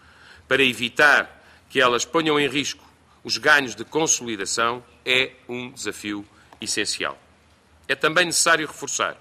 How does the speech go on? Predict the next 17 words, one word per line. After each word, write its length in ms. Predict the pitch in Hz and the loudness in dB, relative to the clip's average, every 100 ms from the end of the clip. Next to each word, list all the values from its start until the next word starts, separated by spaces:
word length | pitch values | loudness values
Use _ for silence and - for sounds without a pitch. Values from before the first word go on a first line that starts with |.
| _ - - - - _ | _ -20 -20 -20 -20 _
o 120 | - 143 | -4 -4
apoio 440 | 143 180 160 151 | 2 2 2 -2
internacional 680 | 208 214 160 151 151 143 139 | -6 -4 -6 -4 0 2 2
aos 100 | 127 | 0
programas 460 | - 131 143 143 - | -4 -2 -2 -2 -4
conduzidos 460 | 143 123 123 143 | -6 -8 -10 -10
pelas 240 | - 131 123 | -6 -6 -4
agências 420 | 117 143 - 131 | -2 -4 -4 -6
das 140 | 131 | -6
Nações 280 | 127 156 139 | -6 -6 -6
Unidas, 460 | 131 98 73 - - _ - - - - | -6 -8 -12 -18 -20 _ -20 -20 -20 -6
com 120 | 143 | -4
particular 600 | 131 135 135 - 139 143 | -2 -6 -6 -2 2 2
destaque 360 | 120 - 127 - | 2 0 0 0
para 140 | 120 | -2
as 120 | 113 101 98 | -2 -2 -8
iniciativas 800 | 107 110 - 104 139 151 151 147 | -8 -8 -6 -6 -6 -4 -4 -6